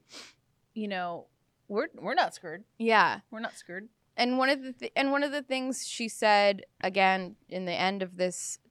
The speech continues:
Speaker 2: thread was, "One of the reasons I want everyone to pay attention to this trial is because Danny's defense attorney, Philip Cohen, is doing everything he can to strip the involvement of Scientology from this trial."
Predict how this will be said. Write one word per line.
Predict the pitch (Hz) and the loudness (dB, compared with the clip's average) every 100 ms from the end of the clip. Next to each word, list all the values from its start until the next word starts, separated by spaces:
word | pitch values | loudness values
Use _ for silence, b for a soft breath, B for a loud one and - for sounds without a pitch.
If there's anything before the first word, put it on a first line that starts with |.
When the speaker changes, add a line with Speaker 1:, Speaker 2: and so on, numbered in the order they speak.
| _ _ - | _ _ -2
Speaker 2:
thread | 190 170 175 | 2 4 2
was, | 175 | -2
"One | 196 220 | 0 0
of | 240 | 0
the | |
reasons | 233 226 220 | -2 -4 -2
I | 220 | 0
want | 202 202 | 2 2
everyone | 185 196 185 | 0 -2 -6
to | |
pay | - 185 | -2 -2
attention | 220 285 277 269 | 0 -2 -2 -4
to | 247 | -4
this | 226 - | -6 2
trial | 233 226 | 4 4
is | 226 | 2
because | 208 208 196 170 | -4 -2 -2 0
Danny's | 185 190 185 | -2 -2 -4
defense | - 214 254 247 | -6 -4 -4 -4
attorney, | - 208 208 | -6 -6 -2
Philip | 196 185 | 0 -2
Cohen, | - 196 196 | 0 -2 -2
is | 190 | -4
doing | 185 175 | -4 -2
everything | 175 196 240 | 0 -2 -6
he | 277 | -8
can | 277 185 180 | -6 -6 -6
to | |
strip | - 196 - | -4 -4 -2
the | 214 | -6
involvement | 190 185 208 226 185 | 2 4 4 2 -8
of | 185 | -6
Scientology | - 180 180 180 180 175 175 | 0 0 0 0 2 2 -4
from | - 180 185 | 0 2 2
this | 185 175 | 0 -4
trial." | - 170 170 165 101 98 | -4 2 6 6 4 0